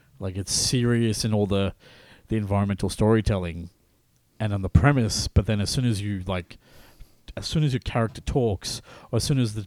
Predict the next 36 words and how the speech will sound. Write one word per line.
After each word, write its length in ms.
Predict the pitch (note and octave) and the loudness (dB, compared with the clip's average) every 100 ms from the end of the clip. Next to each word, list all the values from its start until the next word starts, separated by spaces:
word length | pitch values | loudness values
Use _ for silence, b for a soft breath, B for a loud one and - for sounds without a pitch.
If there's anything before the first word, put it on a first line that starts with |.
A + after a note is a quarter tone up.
| - | 2
people 240 | C3+ A#2+ | 4 2
around 300 | G#2+ B2+ C3 A#2 | 0 2 2 0
you 40 | |
talk, 360 | - A2+ F#2+ G#2 | -2 -2 0 -2
or 80 | |
as 80 | G2+ | -2
soon 140 | C3+ A#2+ | -2 -4
as 80 | G#2+ | -4
you 60 | |
step 260 | - G2+ G#2 | -6 -4 -2
outside, 580 | F#2+ - B2 G#2 F2+ F2 B B - | -2 0 0 0 -2 -8 B B 4
all 160 | C3+ | 6
that 160 | B2+ A2+ | 8 4
falls 280 | - A#2 G2+ | 2 0 2
away 280 | G2 B2 A2 | 0 0 0
because 260 | G#2 A#2 G2+ | 0 -2 -2
it's 140 | - | -2
like, 120 | G2 | 0
"Oh, 160 | D3 E3+ | 4 2
it's 220 | F2+ - _ _ - | 2 -8 _ _ -18
the 100 | G2+ | -10
middle 240 | G#2+ B2 | -2 4
of 60 | B2+ | 6
the 80 | B2 | 6
day, 400 | D#3 C3 F#2+ - b b | 6 4 0 -6 b b
all 140 | G2+ G2+ | -10 -4
the 120 | A#2+ | -2
atmosphere's 580 | F#3+ E3 - A#2+ G#2 F2 | 2 2 2 0 0 0
gone." 340 | G2+ E2+ D#2+ B B B B | -2 -4 -8 B B B B
Like, 220 | G2 F#2 | -4 -4
and 300 | F#2+ G#2 G#2+ - - | -2 -2 -2 -4 -2
my 140 | A2+ | -2
characters 380 | A2+ D3 E3 F#2+ | 0 0 0 -4
are 60 | D#2+ | -6
fucking 600 | - - - F#2 - C#3+ | -10 -20 -12 -4 2 4
annoying. 400 | C#3+ F3+ A#2 | 8 8 8